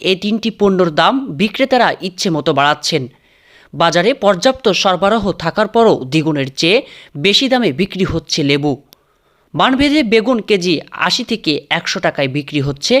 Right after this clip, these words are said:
যা এক সপ্তাহ আগেও পঞ্চাশ থেকে ষাট টাকা কেজিতে বিক্রি হতো।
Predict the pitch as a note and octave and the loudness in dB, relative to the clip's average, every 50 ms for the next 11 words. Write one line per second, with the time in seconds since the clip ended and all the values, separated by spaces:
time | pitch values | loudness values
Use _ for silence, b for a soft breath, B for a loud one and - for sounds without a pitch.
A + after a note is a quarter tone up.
0 | C4+ B B B B B B B E3 F#3+ F#3+ - - F#3+ G#3 G#3 - - C4+ B3 | 0 B B B B B B B -2 -2 0 0 0 -2 -2 -2 0 0 0 0
1 | B3+ - - C4 A#3+ A3+ A3+ A3 A#3+ A3+ D#3+ C3 B B B B B _ F3+ G3 | 0 0 2 2 4 4 2 2 2 0 0 0 B B B B B _ 0 0
2 | A3 G#3+ - A#3 G#3+ - - A3 - E3+ C3+ B2 - - G#3 G#3+ G#3 - - G#3+ | 0 -2 -4 -6 -6 -6 -8 -6 -4 -4 -4 -2 -2 -2 -2 -2 -4 -4 -6 -4
3 | G3+ - D#3+ C#3 - D#3 C#3 D3 C#3+ A#3 C4+ A#3+ E3+ D#3 C3+ - D3+ D#3+ C#3+ D#3 | -2 -2 -2 -2 -4 -6 -6 -4 -2 0 0 0 0 -2 -2 -2 -4 -4 -2 -2
4 | C#3+ - E3 | 0 0 0